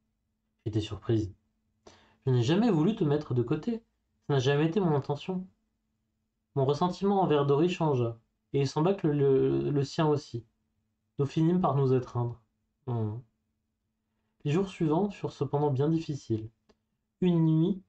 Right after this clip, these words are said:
je me réveillai après un cauchemar particulièrement terrifiant. Je trébuchai dans la salle à manger, tremblante. Quelqu'un m'apporta une couverture et la posa sur mes épaules. C'était bien avant, c'était bien avant que je ne puisse expliquer ce qui m'arrivait.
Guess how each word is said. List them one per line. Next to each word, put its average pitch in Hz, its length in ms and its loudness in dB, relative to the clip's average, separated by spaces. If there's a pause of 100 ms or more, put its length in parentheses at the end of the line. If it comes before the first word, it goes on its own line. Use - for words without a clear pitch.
(120)
je 143 120 -4
me 143 120 2
réveillai 143 560 2 (240)
après 135 220 -2
un 139 100 2
cauchemar 165 420 -2
particulièrement 147 600 0
terrifiant. 131 500 -2 (720)
Je 143 60 0
trébuchai 165 420 -2
dans 185 100 2
la 151 80 2
salle 151 200 -2
à 147 40 2
manger, 131 360 0 (220)
tremblante. 120 580 -2 (400)
Quelqu'un 135 220 -2
m'apporta 175 380 0
une 156 120 2
couverture 143 440 -2
et 139 60 2
la 120 80 2
posa 123 260 0
sur - 160 -6
mes 120 160 2
épaules. 110 320 -4 (520)
C'était - 280 -2
bien 170 320 -2 (180)
avant, 147 440 0 (220)
c'était - 220 -6
bien 143 240 -2 (280)
avant 135 460 -4 (160)
que 135 200 0
je 127 180 0
ne 123 340 2
puisse 113 500 -8
expliquer 143 560 -6
ce 180 160 -4
qui 127 200 -6
m'arrivait. 107 520 -2